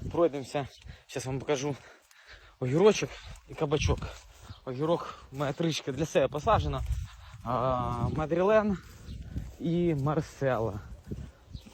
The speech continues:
Так, так, так, так, підходимо до огірочка. Дивіться, у нас тут трішечки бур'янчик погнав. Ну, що ж ти зробиш? Так, дивіться, завязі, які огірки.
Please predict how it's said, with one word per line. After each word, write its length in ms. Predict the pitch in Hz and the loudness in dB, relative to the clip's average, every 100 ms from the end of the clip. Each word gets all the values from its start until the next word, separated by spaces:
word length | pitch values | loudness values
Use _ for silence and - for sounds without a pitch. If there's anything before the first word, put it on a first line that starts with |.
| - | -4
Так, 300 | 147 127 104 - - | 0 0 -4 -16 -2
так, 220 | 135 123 - | -2 -2 -6
так, 180 | 123 107 - | -6 -6 -2
так, 200 | - 180 | 2 2
підходимо 520 | - - - 139 117 | 0 -2 2 2 0
до 120 | 113 117 | 0 0
огірочка. 560 | 120 160 190 - - 107 - - _ _ _ _ _ _ _ _ _ - - | 0 -2 -4 -4 -10 -12 -16 -20 _ _ _ _ _ _ _ _ _ -20 -20
Дивіться, 460 | 120 113 117 117 - | -16 -12 -12 -12 -10
у 40 | |
нас 180 | 127 123 | -8 -6
тут 160 | - - | -8 -6
трішечки 480 | 127 123 123 - 123 - - - - - - - - - - | -6 -4 -4 -2 -4 -4 -16 -20 -20 -14 -6 -4 -4 -12 -10
бур'янчик 520 | 120 131 202 214 180 | -4 0 2 2 -2
погнав. 560 | - 170 165 175 170 156 | -2 -2 0 0 0 -2
Ну, 160 | 160 208 | -4 -8
що 220 | - 98 | -12 -14
ж 100 | - | -14
ти 100 | - | -12
зробиш? 440 | 104 104 95 - - - - - - - - | -12 -14 -14 -16 -18 -20 -20 -20 -20 -20 -10
Так, 640 | - 127 110 101 - - - - - - - - - _ 104 - | -2 2 2 0 -2 -2 -6 -10 -20 -20 -20 -20 -20 _ -20 -18
дивіться, 800 | 110 113 131 139 - 127 127 - _ _ - - - - - | -16 -12 -12 -10 -6 -4 -4 -8 _ _ -20 -20 -20 -20 -14
завязі, 640 | 120 120 117 113 113 117 | -12 -12 -12 -12 -10 -10
які 320 | 117 - 151 | -12 -6 -4
огірки. 400 | 123 127 - 104 | -4 -6 -8 -14